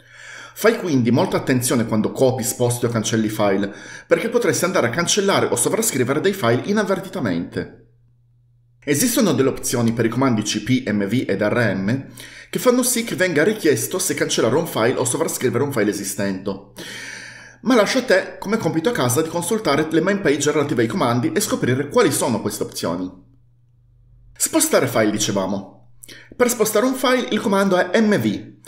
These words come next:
e funziona esattamente come il comando C P. Quindi, se voglio spostare il file prova due punto t x t sulla directory scrivania, utilizzo il comando M V.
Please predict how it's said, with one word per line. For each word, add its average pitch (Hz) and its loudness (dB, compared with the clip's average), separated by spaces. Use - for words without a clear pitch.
e 180 0
funziona 226 2
esattamente 190 0
come 196 -2
il 190 -2
comando 165 -2
C - -4
P. - -8
Quindi, 117 2
se - -2
voglio 160 0
spostare 117 0
il 143 0
file 113 0
prova 190 2
due 170 2
punto 139 -2
t 135 -2
x - -8
t 135 -2
sulla 101 -2
directory 117 0
scrivania, 131 -2
utilizzo 143 2
il 226 2
comando 120 0
M 123 2
V. 90 -6